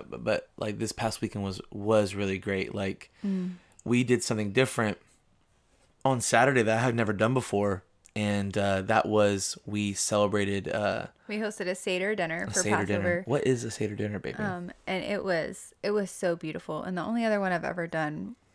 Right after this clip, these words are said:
Speaker 2: was when I was fifteen. My
Speaker 1: Mm-hmm.
Speaker 2: mom's friend, he is Jewish. He,
Speaker 1: Mm.
Speaker 2: um, is a Messianic Jew. He, he hosted it for us at our church, but
Speaker 1: Okay.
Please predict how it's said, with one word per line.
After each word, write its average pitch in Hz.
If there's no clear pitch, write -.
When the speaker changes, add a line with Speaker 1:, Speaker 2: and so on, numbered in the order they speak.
Speaker 2:
was 175
when 180
I 165
was 156
fifteen. 156
My 156
Speaker 1:
Mm-hmm. 165
Speaker 2:
mom's 160
friend, 175
he 160
is 156
Jewish. -
He, 170
Speaker 1:
Mm. 165
Speaker 2:
um, 165
is 196
a -
Messianic 160
Jew. 156
He, 170
he 208
hosted 175
it -
for 151
us 180
at 170
our 160
church, -
but -
Speaker 1:
Okay. 113